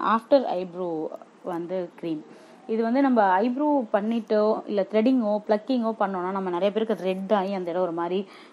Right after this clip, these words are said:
அஹ், ஸ்வெல் ஆன மாதிரி ஆயிடும். So இது, இது வந்து ஐப்ரோ பண்ண உடனேயுமே ஒரு massage cream மாதிரி எடுத்து நீங்க அந்த இடத்துல massage பண்ணிட்டீங்கன்னா,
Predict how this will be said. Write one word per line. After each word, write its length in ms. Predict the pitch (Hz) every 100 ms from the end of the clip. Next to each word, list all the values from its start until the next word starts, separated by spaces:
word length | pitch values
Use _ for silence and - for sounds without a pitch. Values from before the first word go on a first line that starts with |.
| -
அஹ், 120 | 175 -
ஸ்வெல் 280 | 202 220
ஆன 160 | 240 208
மாதிரி 300 | 175 165 170
ஆயிடும். 240 | 160 151 - - - -
So 100 | 220
இது, 220 | 208 196
இது 160 | 170 190
வந்து 160 | 196 269
ஐப்ரோ 300 | 214 233 285 240
பண்ண 120 | 202 170
உடனேயுமே 480 | 165 220 247 196 220
ஒரு 80 | 220
massage 400 | 196 180 233 226 -
cream 200 | 214 185
மாதிரி 180 | 196 196
எடுத்து 300 | 175 180 202
நீங்க 120 | 185 165
அந்த 120 | 160
இடத்துல 220 | - 226 180
massage 300 | 170 208 196 -
பண்ணிட்டீங்கன்னா, 580 | 170 156 151 147 151